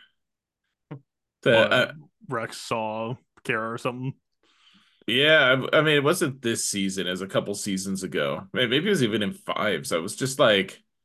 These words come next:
Speaker 1: they get so many turns at the, yeah, it was, it was in fives with Chirrut and Baze. They were both at, like, Relic eight. And, and, like, Kyle Katarn and maybe Kara was the other one. And I, I just, like,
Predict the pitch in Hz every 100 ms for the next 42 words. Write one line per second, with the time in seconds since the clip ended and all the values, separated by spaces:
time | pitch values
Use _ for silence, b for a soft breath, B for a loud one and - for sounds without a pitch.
0 | _ _ _ _ _ _ _ _ _ _
1 | - 143 - - - - 120 135 131 127
2 | 147 135 110 95 - 131 120 131 175 135
3 | 151 139 117 - 113 101 95 85 - 95
4 | - - - 110 117 110 - 110 104 95
5 | 92 78 80 101 117 104 98 98 98 92
6 | 82 95 98 90 95 - 87 92 131 135
7 | B B B B _ 113 104 95 92 90
8 | 90 _ _ _ _ _ _ _ - 107
9 | 95 135 117 120 117 - 110 110 101 98
10 | 95 95 - 98 90 87 - 85 80 78
11 | 73 80 85 - 117 120 - 131 120 101